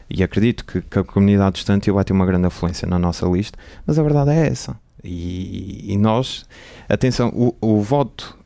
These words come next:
eh, online só deveria ser utilizado, e é a nossa posição, para realmente eles identificaram problemas, que são alunos que estão de Erasmus, alunos que não conseguem estar presentes na Universidade de Minho nesse dia, por algum compromisso.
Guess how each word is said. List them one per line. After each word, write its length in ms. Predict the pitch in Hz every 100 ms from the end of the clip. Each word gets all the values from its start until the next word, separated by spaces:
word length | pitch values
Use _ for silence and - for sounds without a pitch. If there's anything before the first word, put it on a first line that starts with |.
| -
eh, 460 | 98 92 90 92 92 104
online 520 | 110 95 85 87 90 - -
só 200 | - 143
deveria 440 | 139 120 95 87
ser 120 | -
utilizado, 480 | 101 85 85 - 98
e 80 | 113
é 40 |
a 20 | 101
nossa 260 | 87 -
posição, 560 | 85 87 85 - 90 90 - - - - _ _ - -
para 380 | 139 95 82 -
realmente 500 | - 110 110 110 -
eles 160 | 107 98
identificaram 580 | 101 98 - - 92 92
problemas, 600 | 92 85 87 90 104 -
que 120 | -
são 140 | 90
alunos 300 | 90 90 85
que 80 | -
estão 180 | 92 90
de 60 |
Erasmus, 580 | 104 101 104 101 98 - - - -
alunos 320 | 98 101 98 -
que 100 | 95
não 120 | 90
conseguem 320 | 92 90 90
estar 160 | 85 85
presentes 340 | 90 85 -
na 60 | 85
Universidade 400 | 82 - 87 85
de 60 |
Minho 140 | 85 82
nesse 280 | 87 -
dia, 420 | 113 110 104 98 - - -
por 100 | 87
algum 240 | 87 87
compromisso. 640 | 82 92 - 110 104 -